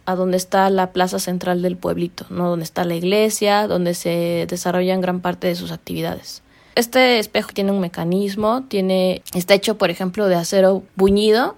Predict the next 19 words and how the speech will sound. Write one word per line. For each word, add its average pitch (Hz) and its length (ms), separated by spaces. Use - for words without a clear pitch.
y 196 120
está 202 280
compuesto 202 440
por 180 240
catorce 185 420
paneles, 202 440
más 190 240
o 214 40
menos, 202 360
¿no? 190 120
Entonces, 196 520
ocupa 214 400
un 233 100
área 226 260
como 190 180
de 180 140
cuarenta 196 380
metros 196 320
cuadrados 180 800